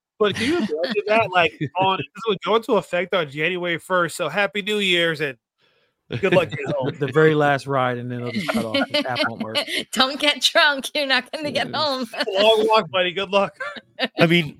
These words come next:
Speaker 2: yeah, I mean, to me, I gotta say, like, you know, I, I feel for the,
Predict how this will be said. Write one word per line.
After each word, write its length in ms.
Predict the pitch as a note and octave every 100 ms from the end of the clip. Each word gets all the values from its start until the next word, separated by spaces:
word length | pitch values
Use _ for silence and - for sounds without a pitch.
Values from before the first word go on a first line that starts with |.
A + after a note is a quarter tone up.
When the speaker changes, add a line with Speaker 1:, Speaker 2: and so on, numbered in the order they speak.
| -
Speaker 2:
yeah, 260 | D3+ C#3 A#2
I 40 | C#3+
mean, 200 | D3 C3+
to 140 | E3
me, 360 | D3+ D3 D3+ - C#3
I 80 |
gotta 240 | C#3 C#3+ C3+
say, 320 | - A#2 A2+
like, 240 | A2 A2 -
you 100 | C3
know, 180 | A#2+ A#2+
I, 120 | C#3 -
I 300 | C3 C3 A2 - -
feel 280 | C3+ D3
for 200 | C#3 A#2
the, 360 | G#2+ A2+ A2